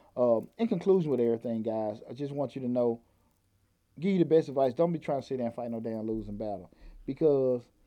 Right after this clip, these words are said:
a lot of times people sit here and try to keep something o-, open, robbing Peter, pay Paul. Now you done missed your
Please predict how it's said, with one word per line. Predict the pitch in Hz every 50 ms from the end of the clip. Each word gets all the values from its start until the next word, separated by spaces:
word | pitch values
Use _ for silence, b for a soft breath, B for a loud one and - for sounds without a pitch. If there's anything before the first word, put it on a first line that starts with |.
| _ _ _ _ _ _ _ _ _ _
a | 117
lot | 131 143 160 165 170
of | 165
times | - 165 156 147 147 139
people | - - 175 170 - 147 135 127
sit | - 151 147 143
here | 147 139
and | 139 131
try | 147 131
to | 123 113
keep | - - 156 147
something | - 156 143 131 135
o-, | 135 131 131 - - _
open, | 147 151 160 151 - 131 127 - b b b b b b -
robbing | 127 139 143 139 139 -
Peter, | 170 156 143 143
pay | - 160 147 139
Paul. | 143 - 147 131 135 131 131 131 135 131
Now | 131 131
you | 127 135 135
done | 135 127
missed | 135 131 131 -
your | -